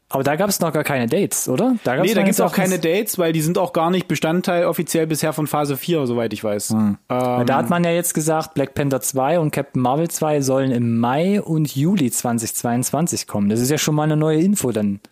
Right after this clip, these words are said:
Speaker 1: zumindest.
Speaker 2: Das ist eine neue Info
Speaker 1: Oder
Speaker 2: und
Speaker 1: Aussicht.
Speaker 2: und überraschend nah beieinander auch aus meiner Sicht.
Speaker 1: Hm.
Speaker 2: Normalerweise sind immer die Abstände zwischen den Marvel-Filmen größer. Ich brauch das auch, um mich erstmal wieder zu
Speaker 1: Zu
Speaker 2: akklimatisieren
Speaker 1: erholen.
Speaker 2: und zu erholen, ja.
Speaker 1: <laughs>
Speaker 2: Ähm,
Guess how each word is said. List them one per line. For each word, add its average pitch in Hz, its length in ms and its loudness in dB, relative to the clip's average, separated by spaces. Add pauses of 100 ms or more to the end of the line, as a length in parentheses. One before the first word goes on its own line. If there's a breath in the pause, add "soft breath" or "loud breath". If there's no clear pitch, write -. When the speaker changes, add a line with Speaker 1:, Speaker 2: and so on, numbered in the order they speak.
(140)
Speaker 1:
zumindest. 104 580 0
Speaker 2:
Das 139 240 -2
ist 190 540 -2
eine 160 180 0
neue 147 200 0
Info 151 120 0
Speaker 1:
Oder 131 180 2 (120)
Speaker 2:
und 156 140 4
Speaker 1:
Aussicht. 131 580 0 (300)
Speaker 2:
und 143 180 -4
überraschend 143 520 0
nah 147 200 0
beieinander 135 560 0
auch 101 280 -4
aus 110 100 -8
meiner 107 260 -4
Sicht. 101 160 -4
Speaker 1:
Hm. 117 80 4
Speaker 2:
Normalerweise 139 640 2
sind 147 160 0
immer 143 240 2
die 143 120 0
Abstände 147 360 0
zwischen 143 200 -2
den 135 100 0
Marvel-Filmen 139 600 0
größer. 131 340 0
Ich 117 140 -2
brauch 135 180 0
das 139 160 0
auch, 139 160 0
um 135 100 0
mich 127 120 0
erstmal 127 280 -2
wieder 120 380 0 (160)
zu - 160 -4
Speaker 1:
Zu 139 60 0
Speaker 2:
akklimatisieren 147 580 4
Speaker 1:
erholen. 160 160 2
Speaker 2:
und 151 80 2
zu 147 100 0
erholen, 131 480 2
ja. 113 280 0
Speaker 1:
<laughs> - 500 -10
Speaker 2:
Ähm, 123 720 0